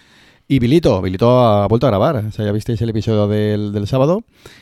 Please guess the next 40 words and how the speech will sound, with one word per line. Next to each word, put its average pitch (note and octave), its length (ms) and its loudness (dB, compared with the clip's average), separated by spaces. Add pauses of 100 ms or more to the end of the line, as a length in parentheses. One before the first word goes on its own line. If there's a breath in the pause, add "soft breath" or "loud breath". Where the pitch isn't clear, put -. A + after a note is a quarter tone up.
(100)
que A#2+ 120 -4
aunque G#2 600 -2
decía G#2 180 0
que B2+ 80 0
tenía A#2+ 160 0
la A2+ 80 0
voz A2 160 0
cogida A2+ 420 -4
y A2 40 -4
la A2 80 -4
tenía G#2+ 140 -4
un G#2+ 80 -6
po-, G#2+ 220 0
un A2 220 -6
poco A2+ 140 -2
ronca, D3 380 -2 (480 loud breath)
la G#2+ 120 -4
verdad G#2+ 160 -2
que A2+ 80 -4
sacó, G#2 800 0
nada, G2+ 200 -2
unos G#2+ 180 2
minutitos A2 400 0
para, G#2 300 -2
para G#2 140 -2
grabar A#2+ 360 0 (340 loud breath)
y C3+ 120 -2
decir A#2 240 2
que A2+ 80 -2
ya A2+ 80 2
empieza A2+ 220 -2
a - 20 -2
estar A2 200 -2
recuperado A2+ 520 0
y B2+ 60 2
va A2+ 80 2
a G#2+ 40 2
volver G2+ 260 2
a F#2+ 260 0
apretar. F#2 420 -6